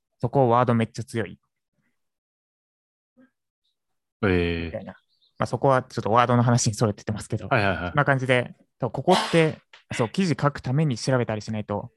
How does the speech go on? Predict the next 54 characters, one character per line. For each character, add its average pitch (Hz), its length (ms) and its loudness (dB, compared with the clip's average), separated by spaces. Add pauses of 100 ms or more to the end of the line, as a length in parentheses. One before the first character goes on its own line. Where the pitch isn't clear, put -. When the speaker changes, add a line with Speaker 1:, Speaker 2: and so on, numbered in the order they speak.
(460)
Speaker 1:
知 - 120 0
ら 127 100 8
な 127 120 6
か 107 60 -2
っ - 100 -10
た 104 80 0
な、 101 120 0
み 104 100 0
た 101 100 -2
い - 20 -2
な 101 80 -2
の 101 100 -4
が 95 220 -2
結 156 220 -2
構 101 180 0
あ 98 60 -2
る。 107 160 -10 (560)
Speaker 2:
な 98 120 0
る 98 120 0
ほ 95 80 -2
ど。 90 220 -8 (500)
Speaker 1:
め 104 100 -2
っ - 40 -12
ち - 80 -4
ゃ 113 40 0
お - 20 2
も 113 120 0
ろ 110 80 0
い 98 40 -6
な 95 140 -14
と - 140 -20
思 - 80 -16
い - 20 -16
ま - 60 -18
す。 - 60 -20
そ - 100 -10
の - 160 -12
知 - 160 -10
識 - 180 -10
が 101 100 -6
増 110 100 -6
え 98 60 -8
て - 80 -12
い 95 60 -10
く。 - 160 -16
Speaker 2:
は - 540 -6
い 107 40 -2
は 101 100 -2
い - 20 0
は 92 180 -6
い。 95 60 -18 (4000)
そ - 100 -6
し 123 100 -6
て？ 208 280 0